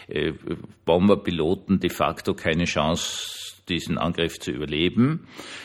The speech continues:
Selbst wenn sie bis Berlin durchkommen, was sie ja auch sind, war die Wahrscheinlichkeit, dass sie also irgendwie zurückkommen, gleich null. Auf der anderen Seite,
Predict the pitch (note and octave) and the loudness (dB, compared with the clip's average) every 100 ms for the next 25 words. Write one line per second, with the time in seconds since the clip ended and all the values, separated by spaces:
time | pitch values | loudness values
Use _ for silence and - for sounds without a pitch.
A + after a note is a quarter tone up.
0 | - - - _ - G2 - - F2 G2 | -18 -20 -20 _ 0 0 0 0 4 6
1 | A2 A2 G2 - - - G2 E2+ F#2 - | 6 4 0 0 -2 2 2 4 2 2
2 | G2 F#2+ - - E2+ G#2+ G2 F2+ - G2 | 2 0 -2 0 6 8 8 6 2 2
3 | E2+ - D#2+ - - F#2+ G2 A2 F#2 F2 | 2 2 -2 -4 -4 4 6 6 4 2
4 | F2+ F2 E2+ - D#2 F2 F2+ - E2+ - | 4 2 2 2 2 2 -2 0 0 2
5 | F2+ - E2+ F2+ - A2+ A#2+ G2 F2 - | -4 -2 -2 -4 0 4 4 2 -2 0
6 | F#2+ - - F2 E2+ D2+ D2 C#2 - F#2 | 0 0 0 2 2 2 0 0 -2 2
7 | G2+ D3+ D#3 - _ _ _ _ _ _ | 4 4 2 -10 _ _ _ _ _ _
8 | _ _ _ _ - G2 F2 F#2 E2+ G2+ | _ _ _ _ -6 -4 2 4 4 6
9 | G2 F#2 F2 E2+ F#2+ F#2 | 6 6 2 2 2 2